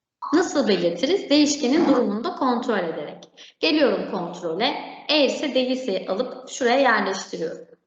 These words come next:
Farklı bir kontrol yapısı kullanacağım için dışarıda ama sürekli tekrarların içerisinde.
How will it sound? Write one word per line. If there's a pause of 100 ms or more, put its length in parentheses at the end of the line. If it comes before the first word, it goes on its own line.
(120)
Farklı
bir
kontrol
yapısı
kullanacağım
için
dışarıda (260)
ama
sürekli
tekrarların
içerisinde.